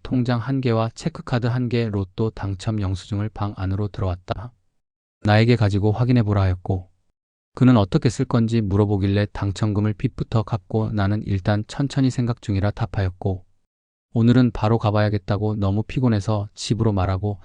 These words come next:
나중에 다시 상담을 받으러 오겠다고 약속하며 중년 남성의 한 장 받았다. 명함을 허겁지겁 나는 숨을 쉬었다. 은행 앞으로 나와서 숨을 길게 들이마시고 한번 통장을 열어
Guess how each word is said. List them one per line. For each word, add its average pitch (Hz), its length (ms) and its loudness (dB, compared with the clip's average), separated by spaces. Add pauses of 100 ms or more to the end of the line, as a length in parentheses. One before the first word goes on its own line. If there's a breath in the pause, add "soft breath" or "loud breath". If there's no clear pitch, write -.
(180 soft breath)
나중에 104 360 0
다시 101 320 -2
상담을 127 440 0
받으러 101 320 0
오겠다고 101 500 -2
약속하며 101 720 -4
중년 110 380 0
남성의 101 400 -2
한 113 160 -2
장 110 160 -2
받았다. 107 480 -2
명함을 104 420 0
허겁지겁 123 500 -2 (720)
나는 110 280 4
숨을 143 260 2
쉬었다. 127 420 2
은행 110 200 2
앞으로 107 280 0
나와서 101 580 0
숨을 139 340 2
길게 107 260 0
들이마시고 104 600 0
한번 117 420 -2
통장을 113 420 0
열어 92 360 -2